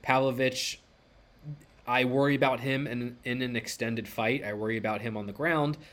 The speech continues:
but he will throw strikes at a, at a higher rate than Lewis, I believe. He's a, probably a better athlete, um,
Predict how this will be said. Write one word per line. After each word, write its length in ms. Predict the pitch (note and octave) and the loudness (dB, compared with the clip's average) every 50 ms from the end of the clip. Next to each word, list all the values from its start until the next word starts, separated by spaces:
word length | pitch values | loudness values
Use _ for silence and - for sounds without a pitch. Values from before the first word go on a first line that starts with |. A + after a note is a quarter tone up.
| - - | -10 -6
but 120 | - D3 C#3 | -4 -2 0
he 120 | C3+ F#3 | 2 6
will 240 | F#3 F#3+ G3+ G3+ F#3+ | 8 8 8 8 6
throw 300 | F#3+ - - F3 E3 D#3 | 4 2 2 4 4 4
strikes 400 | - - - C3 B2+ C3 B2+ - | 2 2 2 2 2 2 0 0
at 80 | C3 A2+ | -2 -4
a, 80 | G#2 - - | -4 -4 -4
at 100 | A2 A2+ | -4 -4
a 60 | A2 | -2
higher 280 | - - A#2+ A#2 A2+ A2 | 0 2 2 4 4 2
rate 220 | A2 A2 A2+ A2+ | 2 0 -2 -2
than 160 | A#2 A2 G2+ | -4 -4 -2
Lewis, 300 | G#2 G#2 G#2 G#2+ G#2 - | -2 -2 -2 -2 -2 -4
I 100 | G#2+ G#2 | -4 -4
believe. 360 | G2+ G#2 G#2 G#2+ A2 A2 G#2 | -4 -6 -4 -4 -4 -4 -6
He's 160 | G#2+ B2+ A2+ B2 | -6 -6 -4 -6
a, 60 | A#2+ - - - - _ - | -6 -8 -10 -20 -20 _ -6
probably 240 | - - D#3+ D#3+ C#3+ | 0 2 4 4 4
a 60 | A2+ | 4
better 220 | B2+ C3 C3 B2+ A2 | 4 4 4 4 4
athlete, 600 | G2+ G2 G2+ G2+ - A#2 A2+ A2 G#2+ G#2+ G#2 - - - - - - - - - | 2 -2 -6 -6 -6 -4 -4 -4 -4 -4 -6 -10 -14 -20 -20 -20 -20 -18 -10 -8
um, 360 | A2 G#2+ G#2+ G2+ G#2 G#2 | -6 -6 -6 -6 -8 -12